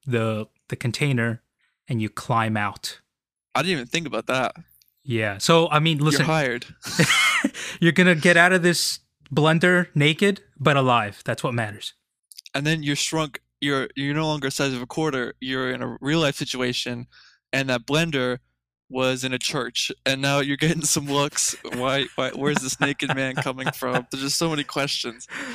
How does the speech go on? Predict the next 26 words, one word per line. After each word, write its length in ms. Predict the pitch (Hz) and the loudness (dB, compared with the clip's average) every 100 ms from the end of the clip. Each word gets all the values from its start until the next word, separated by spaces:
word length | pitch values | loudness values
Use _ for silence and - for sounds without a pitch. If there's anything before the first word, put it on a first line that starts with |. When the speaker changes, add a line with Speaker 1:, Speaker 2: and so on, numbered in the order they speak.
| 233 - - | -12 -12 -10
Speaker 1:
Oh 320 | 165 160 151 | -6 -2 -2
my 260 | 127 110 107 | -2 -2 -4
gosh. 500 | 113 113 110 110 - | -4 -4 -6 -8 -8
Uh, 380 | 139 120 120 123 143 | -6 -4 -4 -6 -6
yeah. 460 | 131 127 120 110 - _ _ _ _ | -4 -2 -2 -4 -8 _ _ _ _
But, 160 | 151 135 | -2 0
but, 140 | 139 | 0
but 100 | 147 | 0
that 80 | 175 | 0
w-, 160 | 185 190 | 0 0
that 140 | 202 | 2
would 140 | 220 196 | 2 2
be 160 | 180 | 2
my, 540 | 156 143 147 156 160 - _ _ | 4 4 4 2 0 -4 _ _
how 160 | - 139 | -4 0
I 140 | 131 143 | 2 2
would 240 | 135 123 | 2 0
do 220 | - 123 | -4 -8
it. 120 | 98 _ _ _ _ - | -10 _ _ _ _ -6
Speaker 2:
I, 180 | 143 156 - | -2 0 2
I 100 | 151 | 2
think, 300 | 143 170 226 | 4 2 0
I 100 | 151 | -2
think 280 | 147 196 190 | 0 -2 0
that 180 | 151 151 | 0 0
is, 400 | 139 135 - | 0 0 -2